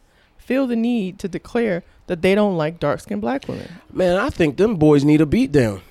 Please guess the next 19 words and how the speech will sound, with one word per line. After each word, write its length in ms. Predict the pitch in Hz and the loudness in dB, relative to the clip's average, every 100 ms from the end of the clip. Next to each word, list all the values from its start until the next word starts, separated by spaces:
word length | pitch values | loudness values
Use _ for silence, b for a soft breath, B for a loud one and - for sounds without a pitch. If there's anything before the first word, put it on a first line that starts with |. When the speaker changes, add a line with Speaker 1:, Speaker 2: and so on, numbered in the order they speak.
| b - | b -10
Speaker 2:
And 180 | 151 147 | -6 -2
I 80 | 160 | 0
knew, 240 | 180 202 | 2 2
and 180 | 147 165 | 2 2
I 80 | 175 | 2
need, 460 | 214 180 165 170 | 0 2 4 6
and 200 | 165 165 | 6 4
they 100 | 165 | 6
need, 240 | 175 208 185 | 4 4 4
their 120 | 185 | 2
parents 360 | 196 220 220 | 2 2 2
probably 320 | 185 180 175 175 | 2 2 4 2
need 160 | 185 | 2
a 40 | 180 | 0
check 320 | - 202 196 | 0 -2 -2
too. 300 | 247 294 208 b b b b b - | -8 -8 -10 b b b b b -4
You 140 | 170 | 0
know, 100 | 190 | 2
because, 580 | 190 208 220 202 185 - | 2 0 4 4 2 -6